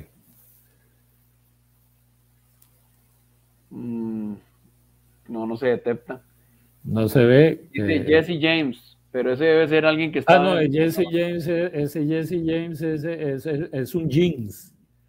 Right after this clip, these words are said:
Speaker 2: E-, era patrocinador, era un
Speaker 1: Ah,
Speaker 2: patrocinador
Speaker 1: Jesse
Speaker 2: de,
Speaker 1: James.
Speaker 2: era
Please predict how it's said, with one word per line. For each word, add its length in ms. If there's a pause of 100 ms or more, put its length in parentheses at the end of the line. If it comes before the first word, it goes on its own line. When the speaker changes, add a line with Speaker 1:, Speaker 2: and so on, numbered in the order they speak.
(340)
Speaker 2:
E-, 260
era 160
patrocinador, 840 (100)
era 160
un 100
Speaker 1:
Ah, 40
Speaker 2:
patrocinador 640
Speaker 1:
Jesse 160
Speaker 2:
de, 240
Speaker 1:
James. 280 (220)
Speaker 2:
era 160